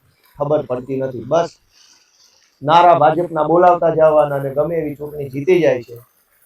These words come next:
કોઈ માણસને કંઈ ખબર નથી પડતી કે નીતિ વિષયક બાબત કઈ છે, એમાં શું બોલવાનું, કેમ બોલવાનું, ક્યારે બોલવાનું, કેવું બોલવાનું.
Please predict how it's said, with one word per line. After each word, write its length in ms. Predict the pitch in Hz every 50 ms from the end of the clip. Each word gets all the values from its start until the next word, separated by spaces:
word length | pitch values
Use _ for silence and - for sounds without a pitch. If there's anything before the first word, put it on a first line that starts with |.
| _ _ _ -
કોઈ 260 | 196 220 226 220 214
માણસને 440 | 185 175 180 185 190 185 - 175 175
કંઈ 340 | 170 - 185 202 208 202 185
ખબર 280 | 165 165 165 170 165
નથી 240 | 151 156 156 156 165
પડતી 420 | 147 143 151 151 147 160 160 160
કે 140 | 156 151 139
નીતિ 320 | 135 135 147 147 151 151 147
વિષયક 360 | 147 147 139 - 147 139 135
બાબત 360 | 139 139 139 135 139 139 131 _
કઈ 220 | - 143 143 147 147
છે, 140 | 143 156
એમાં 280 | 151 143 139 135 131 123
શું 260 | 123 - 156 156 156
બોલવાનું, 500 | 143 147 147 147 147 147 147 143 147 143
કેમ 260 | 131 131 135 139 143
બોલવાનું, 480 | 139 143 143 143 139 143 143 139 139 139
ક્યારે 280 | 131 123 123 135 143 139
બોલવાનું, 480 | 135 139 139 139 139 139 139 139 135
કેવું 260 | 131 139 139 139 135 127
બોલવાનું. 460 | 123 120 120 117 117 113 110 107 110